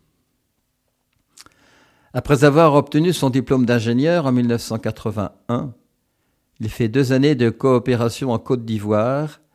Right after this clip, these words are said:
et en mille neuf cent quatre-vingt-cinq entre chez les Pères Blancs.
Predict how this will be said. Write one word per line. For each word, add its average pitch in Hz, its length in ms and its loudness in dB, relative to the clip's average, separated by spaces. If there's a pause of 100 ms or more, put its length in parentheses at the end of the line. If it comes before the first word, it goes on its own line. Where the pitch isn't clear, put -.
(120)
et 120 240 2
en 113 140 2
mille 127 180 2
neuf 127 180 0
cent 107 320 -4
quatre-vingt-cinq 107 1160 -6
entre 123 400 -4
chez - 180 -8
les 98 140 -4
Pères 92 320 -6
Blancs. 87 280 -6